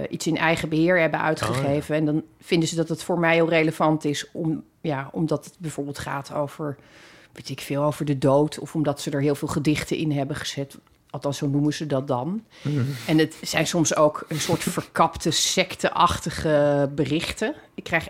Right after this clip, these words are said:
Speaker 1: echt heel veel opgestuurd.
Speaker 2: Echt waar?
Speaker 1: Ja. En dus heel veel dingen waarvan mensen zelf hebben besloten dat het uiterst relevant is.
Speaker 2: Ja.
Speaker 1: Eh, waar verder dan geen uitgever per se aan te pas komt. Maar die ze dan wel in grote getalen proberen te verspreiden.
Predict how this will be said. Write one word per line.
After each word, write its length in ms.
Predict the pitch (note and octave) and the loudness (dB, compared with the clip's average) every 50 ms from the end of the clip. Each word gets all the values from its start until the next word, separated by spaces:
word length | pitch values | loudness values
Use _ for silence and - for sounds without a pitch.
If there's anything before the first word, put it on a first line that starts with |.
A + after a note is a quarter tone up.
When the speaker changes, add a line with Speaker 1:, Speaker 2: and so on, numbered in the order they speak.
| - _ | -2 _
Speaker 1:
echt 240 | - G#3 - - - | 2 2 2 2 -2
heel 420 | - D#3+ C3+ D3+ F3 G#3 A3+ G#3+ | -2 0 4 6 8 8 8 6
veel 300 | - - - F3 E3+ D#3 | 4 2 0 0 2 0
opgestuurd. 520 | D#3 E3 - - - F#3+ - - F#3+ G3 G3 | 0 -2 -2 0 0 0 0 0 0 0 0
Speaker 2:
Echt 80 | B3 C4 | 0 0
waar? 100 | C4 A3 | 2 6
Speaker 1:
Ja. 300 | F#3+ F3+ D#3 C#3+ C3 - - - - - - - - - | 6 8 8 6 4 0 -6 -16 -16 -16 -18 -18 -16 -2
En 160 | - - G3+ G#3 - - G3 | 2 2 2 2 0 -2 0
dus 180 | F#3 A#3 - | 2 2 2
heel 280 | E3+ F#3 F3+ A#3+ D4 E4 | 4 6 6 8 8 8
veel 220 | D#4+ - C4+ A#3+ | 6 4 2 4
dingen 280 | G3 A#3 A#3 A3+ G#3+ G#3 | 4 4 6 6 6 6
waarvan 340 | G#3 G#3+ G#3+ - G#3+ G3+ G#3 | 4 4 4 4 2 4 4
mensen 400 | G#3+ A#3 C4 C#4 - - A3+ G#3 | 6 6 6 6 4 2 0 -2
zelf 400 | - - G#3+ A#3 C#4 D4+ D4+ - | 2 4 6 8 8 8 6 6
hebben 220 | B3+ A3 F#3+ G3 | 4 2 2 0
besloten 460 | F#3 G3 - - G#3 F3+ F3 F3 - | -2 -2 2 4 6 6 6 4 2
dat 140 | F3 F3+ F3 | -2 -2 -2
het 160 | - E3 - | -4 -4 2
uiterst 400 | - G#3+ A#3+ C4 B3+ A3+ F#3 - | 6 6 6 6 6 2 -2 -2
relevant 640 | - - E3+ E3+ E3 E3 - - E3+ E3+ G3 A#3+ A#3 | 0 2 4 4 4 2 4 4 4 6 6 6 4
is. 480 | - B3 B2 A#2+ A#2 G#2+ - - - - _ _ - - - - - - - - - _ | 2 2 2 2 4 2 2 0 -4 -10 _ _ -20 -20 -20 -20 -20 -20 -20 -20 -8 _
Speaker 2:
Ja. 380 | - G#3 G3+ G3+ G3 G3 F#3+ F#3+ | 0 2 4 4 4 4 2 2
Speaker 1:
Eh, 60 | F#3 | 4
waar 140 | F3+ F#3+ F#3+ | 4 4 4
verder 440 | - - F#3+ F#3+ F3+ F3 - - F3+ | 4 4 4 4 4 2 2 -2 -2
dan 220 | F3 E3 D#3+ E3 | 0 2 2 2
geen 240 | D#3 - F3+ D#3+ D#3 | 0 0 0 0 2
uitgever 560 | E3 D#3+ E3+ E3+ - - F#3+ F3+ F3+ - F#3 | 2 2 2 2 2 2 2 2 2 2 0
per 240 | - - F3 E3 E3 D#3+ | -2 0 2 2 2 2
se 220 | - D#3+ E3 E3 - | 0 -2 -2 -2 -4
aan 220 | - - D#3 D3+ | -8 -8 -8 -8
te 120 | D3+ - - | -10 -8 -8
pas 200 | - D3+ D3 - | -8 -8 -6 -6
komt. 140 | - D#3 | -2 0
Maar 100 | D#3 D#3 | 2 2
die 100 | D#3 E3+ | 2 0
ze 100 | D#3 - | 0 0
dan 120 | - D#3+ D3+ | 0 2 4
wel 140 | F#3+ G#3 G3 | 4 4 4
in 60 | F3 | 2
grote 360 | - - F3+ E3 E3 D#3+ E3+ | 0 0 0 0 0 0 -4
getalen 420 | - - - - D#3+ D3+ D3 D3+ | -8 -10 -6 -2 -2 0 0 0
proberen 500 | D3+ - E3 D#3 D#3+ D#3+ D#3+ E3 D#3+ E3 | -2 -2 -2 0 2 4 4 4 2 0
te 120 | D3+ - D#3 | -4 -8 -10
verspreiden. 800 | - - D3+ - - - D3+ D3+ D#3 D#3+ F3+ F#3 A#3 C#4 F4+ | -10 -10 -10 -10 -10 -8 -6 -4 -4 -4 -4 -4 -4 -6 -6